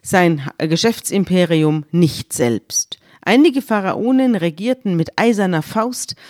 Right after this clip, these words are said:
während andere ihre Tage mit Gelagen und Festivitäten verbrachten. Doch in beiden Fällen wurde die praktische Aufgabe, Ägypten zu verwalten, Tausenden von lesen- und schreibkundigen Beamten überlassen, so wie Josef.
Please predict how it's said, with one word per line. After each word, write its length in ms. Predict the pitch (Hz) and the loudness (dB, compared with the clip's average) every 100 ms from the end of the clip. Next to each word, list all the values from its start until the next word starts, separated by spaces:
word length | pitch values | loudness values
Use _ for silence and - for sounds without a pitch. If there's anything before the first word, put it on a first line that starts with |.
| - - - | -20 -18 -2
während 320 | 180 180 - | 2 2 2
andere 460 | 185 240 220 202 208 | 2 4 2 0 -2
ihre 300 | - 160 151 | -2 -2 -2
Tage 480 | 160 160 196 190 156 | -2 0 0 -2 -4
mit 200 | 147 - | -4 2
Gelagen 640 | 156 151 156 180 180 170 | 2 4 4 2 2 0
und 140 | 151 | -2
Festivitäten 840 | - 165 - 160 151 - 180 170 | -2 -4 -4 -8 -6 -4 -4 -4
verbrachten. 640 | 156 156 147 170 - - 254 - - - - | -4 -4 -4 -6 -6 -6 -6 -6 -20 -10 -2
Doch 120 | 180 | 0
in 160 | 180 | 2
beiden 400 | 170 185 240 277 | 2 2 4 2
Fällen 460 | 254 175 175 220 202 | 2 2 2 4 2
wurde 220 | 180 170 | 2 0
die 100 | 156 | -2
praktische 680 | 160 - 254 - 240 - - | -6 -2 -4 -4 -8 -6 -2
Aufgabe, 720 | 180 202 - 208 214 208 226 | -2 -2 -6 -4 -2 -2 -4
Ägypten 580 | 151 156 240 _ - 208 | -4 -2 -2 _ -4 -2
zu 100 | 175 | -2
verwalten, 720 | - 147 147 151 160 - 196 - - - - - - | -2 0 2 2 0 -2 -4 -4 -18 -20 -20 -10 -2
Tausenden 840 | 190 240 269 240 226 202 208 208 - - | 2 4 4 2 2 2 0 0 -6 -4
von 220 | 180 165 | 2 4
lesen- 600 | 160 190 226 220 214 220 | 4 4 4 2 0 -2
und 160 | 147 147 | -2 -4
schreibkundigen 1000 | 151 160 185 190 - 185 175 160 151 | -4 -2 -2 -2 -6 -2 0 -2 -4
Beamten 560 | 139 - 139 143 - - | -6 -6 -4 -6 -8 -8
überlassen, 600 | 160 156 131 139 - 156 | -2 0 0 -2 -8 -10
so 160 | - 147 | -6 -4
wie 100 | 175 | -2
Josef. 720 | 147 143 151 - - - - | 0 4 2 2 -10 -16 -20